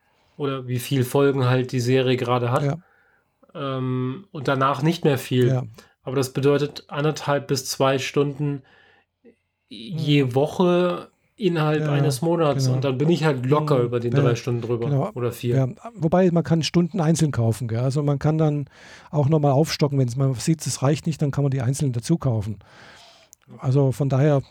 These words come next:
Speaker 2: das, das ist jetzt, habe ich auch erst vor kurzem gesehen, das muss auch relativ neu sein, weil wo ich mich da angemeldet hatte, gab's das noch nicht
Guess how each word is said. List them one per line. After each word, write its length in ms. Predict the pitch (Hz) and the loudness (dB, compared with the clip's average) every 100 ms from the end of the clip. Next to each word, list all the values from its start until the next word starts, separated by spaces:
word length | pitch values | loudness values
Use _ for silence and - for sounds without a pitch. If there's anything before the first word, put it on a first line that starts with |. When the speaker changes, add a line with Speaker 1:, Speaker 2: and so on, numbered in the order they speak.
| - | -8
Speaker 2:
das, 160 | 131 - | -6 0
das 220 | 139 - | -2 -2
ist 280 | 254 151 185 | -8 -4 -2
jetzt, 280 | 165 - | -2 -2
habe 160 | 147 151 | 0 2
ich 60 | 147 | 4
auch 80 | 151 | 4
erst 160 | 139 | 2
vor 100 | 147 | -2
kurzem 320 | 135 156 175 | 0 -2 -2
gesehen, 260 | 143 135 147 | -2 0 2
das 200 | 143 123 | 0 0
muss 220 | 170 180 | 2 4
auch 160 | 165 139 | 2 4
relativ 340 | 160 147 139 | 2 2 0
neu 180 | 135 135 | 2 2
sein, 380 | 151 131 123 120 | 2 2 0 -2
weil 160 | 135 123 | -2 0
wo 100 | 147 | 0
ich 120 | 165 | -2
mich 120 | 135 | -2
da 120 | 156 | 0
angemeldet 400 | 139 151 147 143 | 2 2 2 2
hatte, 160 | 139 143 | 2 2
gab's 300 | 131 139 - | 0 0 0
das 160 | 127 | -2
noch 100 | 127 | 0
nicht 280 | 110 131 - | 0 0 -2